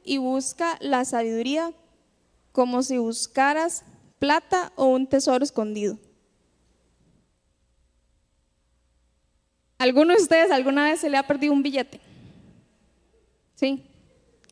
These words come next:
<laughs> Yo creo que a mí tal vez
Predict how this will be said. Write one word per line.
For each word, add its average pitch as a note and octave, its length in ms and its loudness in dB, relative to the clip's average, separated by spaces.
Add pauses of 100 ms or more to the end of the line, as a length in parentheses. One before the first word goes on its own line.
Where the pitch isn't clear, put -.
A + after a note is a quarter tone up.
(1200)
<laughs> - 1800 -8
Yo C#4+ 180 0
creo F#4+ 200 0
que G4 120 0
a C4+ 60 0
mí D4 260 -4
tal D#4+ 200 -6
vez E4 300 -4